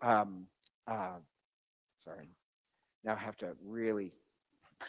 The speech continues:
skip a lot. Skip a lot because I overprepared. Um, it ends in the future when all of us will be united together. Um, that's how the Passover ends. And then it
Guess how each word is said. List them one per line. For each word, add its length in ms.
skip 580
a 60
lot. 400
Skip 400
a 40
lot 300
because 240
I 160
overprepared. 720
Um, 520
it 240
ends 260
in 60
the 80
future 400
when 160
all 200
of 100
us 200
will 100
be 120
united 680
together. 460
Um, 420
that's 220
how 120
the 140
Passover 600
ends. 400
And 180
then 100
it 160